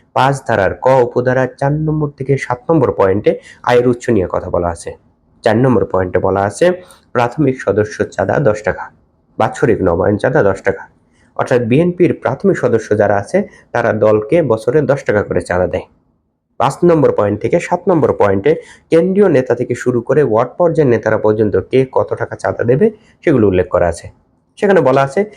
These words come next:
কেউ যদি মনে করে এর থেকে বেশি টাকা দেবে, স্বপ্রণোদিত হয়ে দিতে পারে, কারো কাছে যদি এই চাঁদাটা বার্ডেন মনে হয়, তাহলে কমায় নিতে পারে। চলেন দেখি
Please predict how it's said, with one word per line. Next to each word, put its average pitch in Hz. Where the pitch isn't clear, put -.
কেউ 160
যদি 147
মনে 123
করে 147
এর 135
থেকে 127
বেশি 131
টাকা 156
দেবে, 156
স্বপ্রণোদিত 156
হয়ে 202
দিতে 175
পারে, 170
কারো 160
কাছে -
যদি 117
এই 107
চাঁদাটা 104
বার্ডেন 113
মনে 165
হয়, 226
তাহলে 175
কমায় 127
নিতে 85
পারে। 90
চলেন 165
দেখি 180